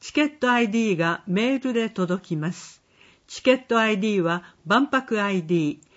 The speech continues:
二千二十五年日本国際博覧会協会ホームページ、キューアールコードで作成と紐付けることで使用できます。キューアールコードがあります。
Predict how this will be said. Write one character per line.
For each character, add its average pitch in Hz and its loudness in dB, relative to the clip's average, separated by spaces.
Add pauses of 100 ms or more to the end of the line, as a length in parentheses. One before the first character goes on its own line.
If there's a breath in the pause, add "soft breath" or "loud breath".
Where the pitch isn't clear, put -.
(200 soft breath)
二 226 0
千 269 2
二 262 2
十 190 0
五 160 -2
年 165 -2 (240 soft breath)
日 202 0
本 233 0
国 208 -4
際 269 0
博 226 -2
覧 277 2
会 247 -2
協 214 -2
会 156 -4
ホ 220 -4
ー - 2
ム 214 0
ペ 175 -2
ー 139 -6
ジ、 143 -8 (340 soft breath)
キ 254 2
ュ 254 2
ー 233 2
ア - 0
ー 226 0
ル 214 -4
コ 202 -2
ー 180 0
ド 147 -2
で 143 -4
作 - -14
成 180 -4 (380 soft breath)
と 202 0
紐 233 2
付 262 -4
け 254 -2
る 196 -2
こ 160 -6
と 180 0
で 160 -2
使 - -2
用 196 0
で 180 -2
き 180 -8
ま 156 -4
す。 - -16 (560 soft breath)
キ 277 4
ュ 311 6
ー 294 2
ア - 2
ー 269 -2
ル 247 -2
コ 233 0
ー 208 0
ド 156 0
が 139 -6
あ 139 -6
り 139 -6
ま 143 -4
す。 - -20